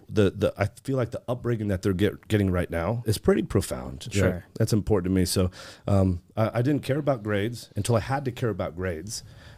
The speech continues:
Speaker 1: Um, and, and then when I cared about grades, you know, I, I, I, listen, I know I don't have the highest I Q in the room, but I know that the, the, my, the students next to me were smart, and they were all going to take the M cat,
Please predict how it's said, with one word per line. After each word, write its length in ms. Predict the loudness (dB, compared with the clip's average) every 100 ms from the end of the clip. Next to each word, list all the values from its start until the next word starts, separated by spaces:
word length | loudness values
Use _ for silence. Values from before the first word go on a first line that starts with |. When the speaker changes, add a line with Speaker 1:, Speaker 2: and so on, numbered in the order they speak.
| 2
Speaker 1:
Um, 380 | 4 6 4 2
and, 160 | 2 2
and 160 | 4 6
then 240 | 6 4
when 140 | 4 2
I 100 | 2
cared 220 | 2 0
about 240 | -2 -4
grades, 420 | -2 -2 -2 -6 -4
you 100 | 0
know, 140 | 2 2
I, 120 | 0
I, 80 | -2 -8 -10 -10
I, 60 | -10 -6
listen, 260 | 2 4 4
I 80 | 4
know 380 | 6 4 4 -4 _ -20 -4 4
I 80 |
don't 100 | 4 4
have 100 | -2
the 80 |
highest 260 | -2 -2 -2
I 80 | -8
Q 220 | -8 -6
in 60 | -2
the 80 |
room, 280 | 2 4 2 -2
but 80 | 0
I 80 | 2
know 180 | 2 0
that 240 | -2 -2
the, 220 | -2 -4 0
the, 280 | 2 2 0 -2
my, 180 | -2 -2 -8 -12
the 80 | 0
students 360 | 4 4 4
next 220 | 2 0 -2
to 60 |
me 180 | -6 -6 -4
were 100 | -2
smart, 720 | 0 -2 0 2 2 0 -6 -20 _
and 120 | 2
they 60 | 4
were 120 | 6
all 140 | 4
going 340 | 2 -2 -2 -4
to 120 | -6
take 260 | -2 -2 -2
the 100 | -2
M 120 | 0
cat, 320 | 0 0 -2